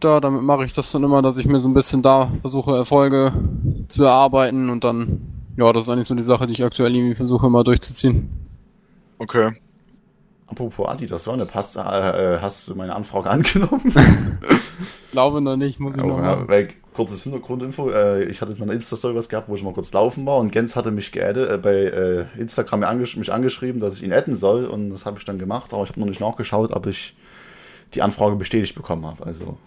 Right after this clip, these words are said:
Speaker 3: ja, nimm mich an. <laughs> Ähm, ja, nee, das ist aber, die I D A ist echt ein schöner Tracker, da, um da dran zu bleiben und seine Ziele zu sehen. Ja, Toni, erzähl du mal, was machst du aktuell genau?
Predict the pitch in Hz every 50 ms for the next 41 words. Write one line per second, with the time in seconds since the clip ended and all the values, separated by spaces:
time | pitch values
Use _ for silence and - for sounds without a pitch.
0 | - - - - - - - - - - - - - - - - 131 135 131 120
1 | 117 - 76 95 95 92 165 180 180 - - - - 113 - - - 120 - -
2 | 107 - - - 147 - - - - - - - - - - - - 151 - -
3 | - - - - - - - - - 104 98 92 92 95 92 92 - - - -
4 | - - - - - - - - 85 87 104 120 147 139 120 110 110 127 113 107
5 | 107 104 104 101 98 98 - 104 - - 98 98 98 98 98 98 98 92 98 -
6 | 98 - - - 85 - 98 95 90 - - 95 90 - 85 - - - - 82
7 | 85 85 - 87 85 82 _ _ _ _ _ _ _ _ _ _ _ _ - -
8 | 87 90 90 92 85 - 92 90 90 90 90 87 85 80 - - 92 87 85 -
9 | 90 85 - 90 85 82 82 82 _ _ _ _ _ _ _ - - 107 101 98
10 | - 98 92 87 80 - - 95 92 - - 117 110 110 101 87 82 85 - -
11 | 92 95 - - - - 92 90 87 - - - - 98 85 - 92 92 - -
12 | - 90 87 95 90 87 82 80 78